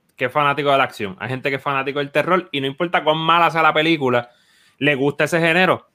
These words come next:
Y eso tiene un público, y ellos vienen y obviamente le están tirando ese público, ese público la va a ver, y después que cumpla con, con, con la métrica y con los números que ellos quieren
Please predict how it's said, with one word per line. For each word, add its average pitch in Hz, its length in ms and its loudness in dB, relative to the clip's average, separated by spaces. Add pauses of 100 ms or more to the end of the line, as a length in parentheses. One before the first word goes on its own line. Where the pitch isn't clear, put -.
(120)
Y 127 140 0
eso 117 240 0
tiene 135 160 0
un 151 80 -4
público, 143 560 0
y 113 100 -2
ellos 117 280 0
vienen 151 320 2
y 127 280 -2
obviamente 107 380 -2
le 165 80 -2
están 117 220 -4
tirando 120 260 -2
ese 165 140 -2
público, 165 380 -2
ese 165 140 0
público 110 380 2
la 117 80 6
va 139 140 6
a 160 40 4
ver, 190 180 4
y 170 180 -4
después 113 280 0
que 117 120 -2
cumpla 135 360 0
con, 131 380 -4
con, 127 400 -6
con 127 240 -4
la 127 100 2
métrica 135 520 2
y 127 80 0
con 127 160 2
los 131 100 2
números 135 320 0
que 143 60 0
ellos 139 200 0
quieren 196 440 0